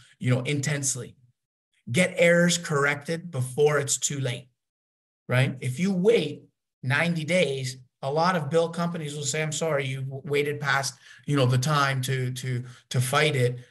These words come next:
Uh, it's in your terms and agreements." Get in front of it quickly.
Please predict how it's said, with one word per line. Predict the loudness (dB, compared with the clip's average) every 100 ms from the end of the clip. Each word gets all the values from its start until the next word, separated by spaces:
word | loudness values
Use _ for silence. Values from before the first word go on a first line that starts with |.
| -4
Uh, | -2 -2
it's | -2
in | -2 -2
your | -2
terms | 0 2 2
and | 0
agreements." | -4 -6 -8 -12 -18 -20 _ _ _ _ -4
Get | -2
in | -2
front | -4 -2 -2
of |
it | -4 -6
quickly. | -10 -10 -14